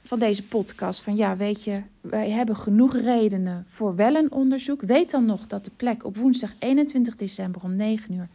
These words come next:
mijn laatste plek voor een, eh, in, eh, voor een hoogbegaafdheidsonderzoek van dit jaar, nog vrij is. Zeg je nou van, nou, ik vind het eigenlijk veel te druk,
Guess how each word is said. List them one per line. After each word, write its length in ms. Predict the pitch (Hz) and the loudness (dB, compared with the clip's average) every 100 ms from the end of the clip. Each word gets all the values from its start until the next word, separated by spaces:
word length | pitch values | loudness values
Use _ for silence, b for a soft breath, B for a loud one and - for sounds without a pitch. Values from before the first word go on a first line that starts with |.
| B B B | B B B
mijn 200 | - 202 | -2 2
laatste 400 | 202 240 285 - | 2 2 0 -2
plek 280 | 254 226 220 | -6 -4 -6
voor 180 | - 196 | -8 -8
een, 180 | 190 180 | -6 -6
eh, 60 | 180 - - | -8 -12 -6
in, 200 | 220 220 | -4 -4
eh, 100 | 214 202 | -8 -6
voor 180 | 214 | -4
een 80 | 190 | -2
hoogbegaafdheidsonderzoek 1300 | 196 196 - 220 226 196 196 - 196 185 180 175 185 - | -2 -4 -6 -4 -4 -6 -8 -8 -6 -4 -6 -8 -10 -6
van 180 | 185 | -4
dit 260 | 185 233 233 | 0 -2 -4
jaar, 280 | 190 175 175 B B B B | -8 -8 -12 B B B B
nog 240 | 262 330 | 6 6
vrij 340 | - 233 285 370 | 2 4 6 4
is. 440 | 349 508 - - _ _ B B B B | 2 0 0 -8 _ _ B B B B
Zeg 220 | 254 247 | 0 2
je 120 | 247 | 4
nou 200 | 226 220 | 4 2
van, 160 | 214 214 | 2 2
nou, 240 | 208 - | 2 0
ik 160 | 226 - | -4 -2
vind 160 | 247 | 0
het 200 | 226 - | 0 -2
eigenlijk 380 | 302 311 254 247 | -2 -2 -2 -4
veel 260 | - 285 262 | -2 -2 -2
te 160 | 220 | -4
druk, 560 | 180 220 294 415 - | -2 2 2 2 -4